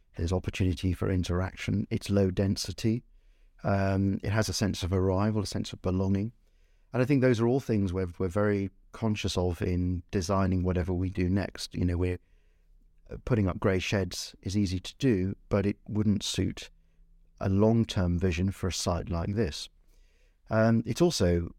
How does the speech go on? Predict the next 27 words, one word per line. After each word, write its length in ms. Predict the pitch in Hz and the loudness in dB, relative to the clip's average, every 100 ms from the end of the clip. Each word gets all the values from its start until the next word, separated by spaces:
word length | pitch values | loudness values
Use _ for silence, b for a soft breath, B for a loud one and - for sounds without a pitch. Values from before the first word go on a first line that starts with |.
| _ _ - | _ _ -10
uh, 140 | 104 98 | -6 -2
endemic 480 | 104 95 95 90 - | 0 2 2 2 2
in, 400 | 98 90 90 87 - - - | 2 2 2 0 -4 -20 -8
or 140 | - | -4
intrinsic 400 | 98 - 107 85 | -4 0 0 0
rather, 280 | 98 87 90 | 0 2 2
in 200 | 90 90 | 2 2
the, 320 | 90 87 87 - b b b - _ _ | 2 0 -2 -6 b b b -20 _ _
the 80 | - | -8
people 240 | - 113 92 | -2 0 2
who 140 | 98 | 4
work 260 | 104 120 - | 4 4 2
here. 240 | 85 76 - _ _ _ _ - | -2 -2 -8 _ _ _ _ -12
So 400 | - 104 95 95 | -4 0 0 0
trying 360 | - 113 113 | 0 2 2
to 180 | 101 92 - _ _ _ _ _ - | 0 -4 -6 _ _ _ _ _ -2
work 180 | 107 107 | 2 2
with 140 | 95 90 | 2 2
like 220 | 95 - | 2 2
minds, 420 | 104 110 110 107 | 2 2 2 0
with 100 | 82 | -4
similar 320 | - 90 85 | -4 -4 -2
cultures 460 | 82 120 120 - 90 | -2 -2 -2 -2 -2
and 120 | 80 | -2
values, 580 | 110 107 101 98 95 - _ _ _ - | -2 0 0 0 -4 -8 _ _ _ -2
also 300 | 143 - 107 | -2 2 0
creates 640 | - 104 92 - - - | 2 0 2 0 -6 -12